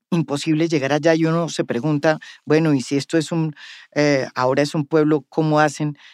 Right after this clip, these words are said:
para sacar todos esos proyectos productivos? Pues no tienen cómo, porque no tienen carretera. Amparo hoy le sigue apostando a la paz, a pesar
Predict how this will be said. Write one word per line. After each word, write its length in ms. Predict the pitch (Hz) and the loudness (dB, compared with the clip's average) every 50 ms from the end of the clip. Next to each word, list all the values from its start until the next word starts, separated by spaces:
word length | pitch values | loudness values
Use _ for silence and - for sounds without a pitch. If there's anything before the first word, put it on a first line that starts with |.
| _ _ | _ _
para 160 | - 143 120 | -2 -2 0
sacar 360 | 123 - 123 - - 127 127 - | -2 -2 -4 -4 -2 -4 -2 0
todos 380 | - 160 147 143 139 131 - | 0 2 2 2 0 0 0
esos 380 | 156 147 - 156 147 135 - - _ _ _ _ _ | -2 -2 0 -2 -4 -4 -6 -14 _ _ _ _ _
proyectos 680 | - 120 127 120 143 131 - - 156 147 - - - _ _ _ - | -8 -6 -2 -2 -2 -2 -2 -2 -2 -2 -4 -4 -14 _ _ _ 0
productivos? 640 | - 147 135 127 113 _ - 151 123 110 117 - - | 0 0 0 0 -4 _ -4 -4 -4 -4 -6 -8 -6
Pues 280 | - 151 147 - - _ _ _ _ _ | -2 -2 -2 -2 -4 _ _ _ _ _
no 180 | - 143 139 127 | 0 0 0 0
tienen 280 | - 147 143 139 139 | 0 0 0 0 0
cómo, 380 | 139 - 151 131 123 127 131 - _ | 0 0 -2 -2 -2 -4 -8 -10 _
porque 220 | - 123 - - 135 | -16 -12 -8 -6 -4
no 120 | 123 120 | -4 -4
tienen 280 | - - 139 127 123 120 | -2 -2 -2 -2 -2 -4
carretera. 580 | - 120 107 - 113 - - - - - - _ _ _ _ _ _ _ _ _ _ _ _ _ _ _ _ _ _ _ _ | -6 -8 -10 -10 -12 -14 -16 -16 -18 -20 -20 _ _ _ _ _ _ _ _ _ _ _ _ _ _ _ _ _ _ _ _
Amparo 540 | - 165 165 147 - 185 180 196 196 220 240 - _ _ _ _ _ _ _ _ _ _ _ _ _ _ _ | -2 -2 -2 2 4 4 4 4 4 0 -2 -6 _ _ _ _ _ _ _ _ _ _ _ _ _ _ _
hoy 380 | - 175 202 226 269 311 339 - _ _ _ _ _ _ | 4 4 6 4 2 0 -6 -12 _ _ _ _ _ _
le 160 | - 156 156 | 0 2 2
sigue 320 | 147 - - 196 180 160 220 | 2 0 -2 -6 0 0 0
apostando 720 | 208 - - 151 135 - - 170 175 190 - 208 202 - - - | 0 0 -2 -6 -4 -2 -4 -4 -2 -4 -4 -4 -6 -6 -8 -8
a 100 | - 147 | -8 -8
la 120 | 131 127 | -8 -6
paz, 420 | - - 160 185 208 - - - - _ _ _ _ _ - | -4 -2 -2 0 -2 -4 -10 -18 -20 _ _ _ _ _ -20
a 80 | - - | -16 -12
pesar 460 | - 135 143 - 170 170 180 190 | -10 -8 -2 0 2 2 2 0